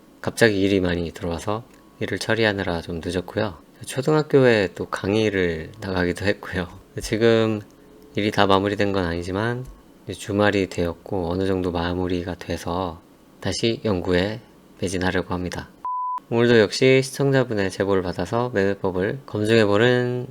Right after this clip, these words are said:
시간을 갖겠습니다. 효과적일지 아닐지는 여러분들이 한번 판단을 해보세요. 매매 규칙은 이렇습니다. 제보해주신 분이 개발하신 건 아니고요. 영상 링크를 보내주셨더라고요. 이 전략의 개발자는 따로 있습니다.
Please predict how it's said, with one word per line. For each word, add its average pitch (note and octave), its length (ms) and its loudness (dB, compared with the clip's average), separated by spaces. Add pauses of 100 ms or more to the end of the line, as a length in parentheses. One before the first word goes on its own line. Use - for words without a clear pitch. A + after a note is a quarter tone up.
시간을 B2 300 0
갖겠습니다. F2+ 640 -8 (360)
효과적일지 C#3 680 4
아닐지는 F#2+ 640 -2
여러분들이 F#2+ 560 -4
한번 F2 260 -8
판단을 A2 460 -6
해보세요. G2+ 560 -8 (160)
매매 A2+ 280 0
규칙은 A#2 580 0
이렇습니다. F#2 720 -8 (100)
제보해주신 C#3+ 800 6
분이 B2 560 2
개발하신 A2 540 2
건 G#2+ 160 0
아니고요. F2 640 -2
영상 G#2 280 0
링크를 B2 680 4
보내주셨더라고요. F2+ 1120 -6
이 F#2+ 100 -4
전략의 G#2 1000 2
개발자는 F#2 960 -4
따로 A2+ 240 -4
있습니다. E2+ 460 -10